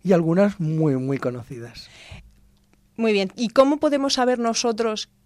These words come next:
Speaker 2: que una crema lleva este compuesto? ¿Cómo se denomina? ¿Cómo lo podemos encontrar?
Speaker 1: Buscando el nombre del compuesto. El co-, el nombre del compuesto es argirrelina.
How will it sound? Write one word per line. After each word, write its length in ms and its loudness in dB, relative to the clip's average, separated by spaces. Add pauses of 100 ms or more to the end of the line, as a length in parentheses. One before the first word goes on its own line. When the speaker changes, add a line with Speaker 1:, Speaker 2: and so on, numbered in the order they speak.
Speaker 2:
que 160 4
una 300 0
crema 320 0
lleva 240 0
este 220 -4
compuesto? 440 -8
¿Cómo 200 4
se 120 4
denomina? 460 0
¿Cómo 180 -2
lo 80 0
podemos 320 -2
encontrar? 460 -10
Speaker 1:
Buscando 880 6 (140)
el 220 4
nombre 460 6
del 160 2
compuesto. 800 -4
El 160 -4
co-, 140 -10
el 100 -2
nombre 240 2
del 140 0
compuesto 580 0
es 320 2
argirrelina. 840 -4